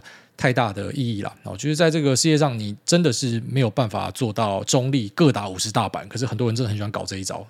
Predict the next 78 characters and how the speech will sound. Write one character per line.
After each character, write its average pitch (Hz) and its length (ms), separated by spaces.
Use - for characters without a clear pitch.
各 170 160
打 113 180
五 98 80
十 - 100
大 120 140
板， 98 180
要， 131 160
要 139 80
塑 139 200
造 131 160
他 123 80
妈 131 140
的 110 60
自 147 140
己 113 100
真 120 140
的 117 80
是 120 180
很 104 120
超 135 300
然， 92 260
跟 135 120
他 131 60
妈 135 120
神 104 240
仙 113 220
一 95 60
样。 98 120
我 - 60
觉 117 40
得 131 60
不 160 80
可 113 140
能 85 120
啊！ 90 200
你， 139 120
你 135 160
在 196 280
什 - 180
么 117 80
地 151 160
方 127 180
生 131 180
活， 101 140
你 92 80
就 127 140
有 110 100
那 107 80
个 107 60
地 107 140
方 98 160
的 95 100
价 104 160
值 - 140
观。 98 180
你 117 100
真 180 160
的 165 120
这 147 120
么 139 100
喜 98 160
欢， 110 240
呃， 101 200
别 127 160
的 156 100
价 147 140
值 104 100
观 110 120
的 104 80
话， 107 60
那 135 80
你 107 100
就 110 100
去 - 300
那 107 80
个 98 100
地 101 140
方， 95 160